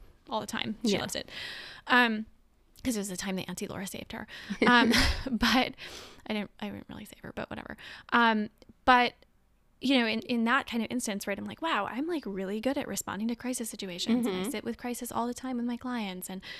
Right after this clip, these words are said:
Speaker 1: you know, I'm really good in these moments." And working in residential care, I faced a lot of different crises,
Speaker 2: Yeah.
Speaker 1: and I felt like I handled those pretty well, um, even though I tend to be a pretty anxious person.
Speaker 2: Mm.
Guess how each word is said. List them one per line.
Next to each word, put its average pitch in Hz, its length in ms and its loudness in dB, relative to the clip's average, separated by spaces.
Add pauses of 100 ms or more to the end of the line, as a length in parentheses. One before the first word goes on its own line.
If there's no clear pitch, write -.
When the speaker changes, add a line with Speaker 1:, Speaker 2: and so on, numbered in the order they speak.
(280)
Speaker 1:
you 214 60 -2
know, - 20 0
I'm 208 80 0
really 233 200 2
good 247 260 2
in 208 80 0
these 190 180 -4
moments." 214 420 -2
And 196 220 -6 (380)
working 226 240 0
in 220 60 0
residential 226 460 0
care, 202 200 -10
I - 80 -6
faced 202 240 -6
a 208 40 -6
lot 220 140 -6
of 226 80 -6
different - 260 -10
crises, 185 240 -8
Speaker 2:
Yeah. 185 240 0 (100)
Speaker 1:
and 196 100 -6
I 196 80 -8
felt - 160 -6
like 208 120 -6
I 208 240 -6
handled 208 280 -4
those 208 180 -4
pretty 208 260 -6
well, 202 380 0 (920)
um, 202 220 -6
even 220 160 -6
though 214 80 -2
I 214 60 -4
tend 214 260 -8
to 208 60 -8
be 202 140 -8
a 208 40 -8
pretty 202 260 -10
anxious 196 300 -8
person. 202 460 -8
Speaker 2:
Mm. 185 300 -2